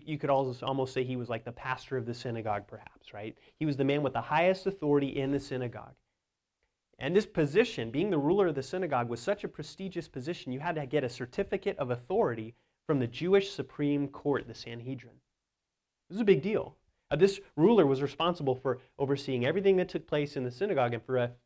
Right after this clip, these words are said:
religious first century Jew, that was a matter of great importance.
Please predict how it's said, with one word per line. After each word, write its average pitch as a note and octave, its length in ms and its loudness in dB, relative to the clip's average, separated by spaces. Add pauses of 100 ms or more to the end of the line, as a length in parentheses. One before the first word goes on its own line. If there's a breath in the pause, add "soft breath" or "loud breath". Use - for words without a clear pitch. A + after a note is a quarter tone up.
(460)
religious D3 480 4
first F3 240 -2
century D#3+ 340 -4
Jew, C#3+ 440 -2 (640)
that - 40 -8
was F#3+ 120 -6
a C#3+ 40 -2
matter B2+ 220 2
of A#2+ 80 0
great B2+ 180 2
importance. - 600 -4